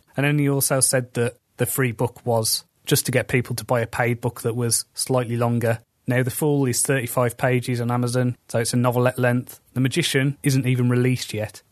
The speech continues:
so it's on pre-order. The manuscript that is on there is a bit of a standing manuscript, and it's eighty-eight pages, which is more than double. <laughs> So that annoyed me, because I spent a lot of time trying to work out what the errors were, because I don't want to put out a shoddy product.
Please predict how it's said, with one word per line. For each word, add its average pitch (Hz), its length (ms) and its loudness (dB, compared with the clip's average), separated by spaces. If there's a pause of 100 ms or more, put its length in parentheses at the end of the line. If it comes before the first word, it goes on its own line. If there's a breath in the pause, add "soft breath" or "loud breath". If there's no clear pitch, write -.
(160)
so 135 100 -2
it's 113 100 -2
on 139 140 2
pre-order. 120 560 2 (180)
The 123 140 0
manuscript 131 580 0
that - 100 -10
is 131 120 0
on 123 180 2
there 120 300 2 (180)
is 120 100 -4
a 117 60 -4
bit 120 120 -4
of 113 60 -4
a 117 40 -2
standing 123 500 0
manuscript, 117 560 -4
and 123 80 -2
it's 110 140 -8
eighty-eight 120 520 2
pages, 117 600 -2
which 131 120 -2
is 143 80 2
more 156 140 4
than 131 160 -2
double. 123 400 -2 (180)
<laughs> - 120 -20 (680 loud breath)
So 143 160 0
that - 280 -2 (200)
annoyed 127 300 2
me, 117 320 -2 (320)
because 123 260 -2
I 117 40 -2
spent 127 260 2
a 131 60 0
lot 143 100 0
of - 100 -12
time 131 300 0
trying 123 240 -2
to 127 100 -4
work 120 320 0
out 113 120 -2
what 117 160 -10
the 120 120 0
errors 113 240 0
were, 131 300 2
because 117 240 -6
I 104 60 -6
don't 117 240 -4
want 113 100 -6
to - 80 -8
put - 240 -4
out 113 240 2 (100)
a - 40 -14
shoddy 104 240 -4
product. 135 500 0